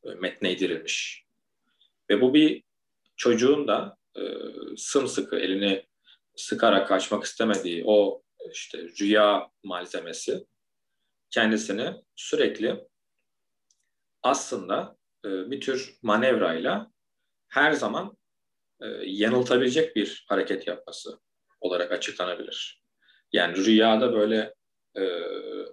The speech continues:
apaçık gibi görünen o şey, apaçık gibi görünen o sahne, hani tiyatro sahnesi gibi, e, o sahne aslında bir şey gizlemek için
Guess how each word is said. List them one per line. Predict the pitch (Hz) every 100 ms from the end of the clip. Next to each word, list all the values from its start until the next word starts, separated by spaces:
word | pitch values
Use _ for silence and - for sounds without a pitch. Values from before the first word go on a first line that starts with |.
| -
apaçık | - 147 - -
gibi | - 101
görünen | 95 92 90 92
o |
şey, | 98 - - 113 - -
apaçık | - 131 120 -
gibi | 113
görünen | 110 98 98
o | 104
sahne, | - 104 - 92 98 - _ _ _ _ _
hani | - _
tiyatro | - 98 95 92
sahnesi | 90 85 - 90
gibi, | 85 - - _ _ _ _ _ -
e, | - -
o | - 123
sahne | - 113 82 117 220 - _ _ _ _ _ _ _ _ _ _ _ _ _ _ _ -
aslında | 127 - 120
bir | 110
şey | 143 160
gizlemek | 107 101 107 113 113
için | 113 -